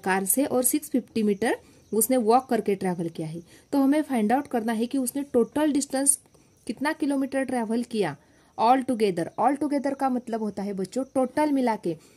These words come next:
यानी उसने बस से, कार से और पैदल चल के टोटल डिस्टेंस कितना ट्रैवल किया, वो हमें फाइंड आउट करना है। चलिए सॉल्व करते हैं। यहाँ पे इस प्रकार से राइट डाउन करना होगा पहले, अविनाश ने ट्रैवल किया है इतना डिस्टेंस by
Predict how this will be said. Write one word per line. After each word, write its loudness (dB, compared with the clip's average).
यानी 2
उसने 0
बस 0
से, 2
कार -2
से 0
और -2
पैदल -2
चल -6
के -2
टोटल 0
डिस्टेंस -2
कितना -6
ट्रैवल -2
किया, -4
वो 4
हमें 2
फाइंड 0
आउट 0
करना -6
है। -12
चलिए 0
सॉल्व 0
करते -4
हैं। -4
यहाँ -2
पे 0
इस 0
प्रकार 0
से -2
राइट -2
डाउन -2
करना -4
होगा -2
पहले, -4
अविनाश -4
ने 0
ट्रैवल -2
किया -2
है -2
इतना -6
डिस्टेंस -4
by -4